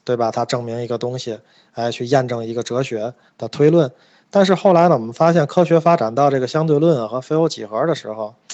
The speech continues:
它这个不仅没帮上哲学，还把哲学原有的体系给打翻了，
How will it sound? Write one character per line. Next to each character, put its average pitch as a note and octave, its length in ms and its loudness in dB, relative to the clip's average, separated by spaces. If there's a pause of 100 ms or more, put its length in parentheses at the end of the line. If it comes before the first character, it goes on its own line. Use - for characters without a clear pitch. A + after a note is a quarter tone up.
(760)
它 G3 80 2
这 G3 140 4
个 B2 260 2
不 F3+ 220 2
仅 A#2 160 -2
没 C3 160 -2
帮 F#3 260 2
上 B2 200 0
哲 A#2 200 -4
学， A2+ 380 -6 (320)
还 E3+ 160 0
把 C#3 140 4
哲 D#3+ 180 4
学 E3+ 180 4
原 D#3+ 180 4
有 A2 140 0
的 C3+ 100 0
体 A#2+ 200 -8
系 C3+ 220 -4
给 D#3+ 100 2
打 C3+ 120 -4
翻 C#3+ 260 2
了， C#3+ 200 0